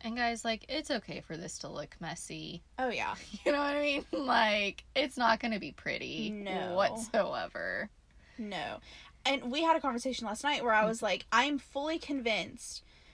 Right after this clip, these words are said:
Speaker 2: that if life looks messy, it's because you're moving forward." Like,
Speaker 1: Mm.
Speaker 2: life doesn't look messy if you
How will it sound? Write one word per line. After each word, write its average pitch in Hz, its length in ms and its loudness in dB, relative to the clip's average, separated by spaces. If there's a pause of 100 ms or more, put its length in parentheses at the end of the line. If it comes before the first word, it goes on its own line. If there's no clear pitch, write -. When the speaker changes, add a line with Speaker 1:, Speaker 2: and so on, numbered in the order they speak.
(160)
Speaker 2:
that 202 460 4 (580)
if 233 220 4
life 220 400 4
looks 285 360 -2
messy, 233 680 -4 (240)
it's - 220 0
because 226 500 0
you're 254 140 0
moving 190 360 -2
forward." - 640 -10 (500)
Like, 208 280 0
Speaker 1:
Mm. 196 60 -14 (420)
Speaker 2:
life 247 340 8
doesn't 330 420 -4
look 269 280 2
messy 202 840 -4
if 208 460 -2 (800)
you 208 680 -4